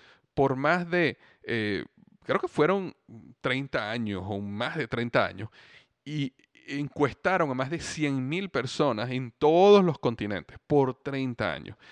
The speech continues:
Y en esa encuesta ellos empezaron a sacar cierta data. Y la data, eh, interesante decía que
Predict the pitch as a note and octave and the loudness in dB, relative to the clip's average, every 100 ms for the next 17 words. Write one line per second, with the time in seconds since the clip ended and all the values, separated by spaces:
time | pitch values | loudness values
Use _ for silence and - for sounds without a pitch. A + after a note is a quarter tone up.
0 | - - _ C#3+ D#3+ E3 - E3 F3 D4+ | -20 -20 _ 0 2 2 -4 -6 -4 -2
1 | B3+ E3+ C#3 C#3+ E3 E3 C3 B2+ E3+ D3+ | 2 2 2 -4 -10 -8 -6 -4 -4 -4
2 | B2+ - A#2 B2+ - _ - - D#3 D#3 | -6 -2 -2 -2 -8 _ -8 2 4 4
3 | - C3+ D3 C#3 - - _ - - - | 4 4 6 4 0 -10 _ -20 -20 -14
4 | - C#3+ C#3+ C#3 - C3+ C3 E3+ A3 E3+ | -2 0 2 0 -4 -2 0 0 0 -2
5 | A2+ G2+ - _ _ _ _ B2+ B2 - | -4 -6 -10 _ _ _ _ -8 -6 -2
6 | D3 C#3 B2+ A#2 F#3+ F#3+ D#3 A2 - F#3+ | -2 2 0 0 -2 -2 -4 -6 -6 -4
7 | B2 - _ _ _ _ _ _ - C#3+ | -4 -6 _ _ _ _ _ _ -4 -2
8 | C3 | -2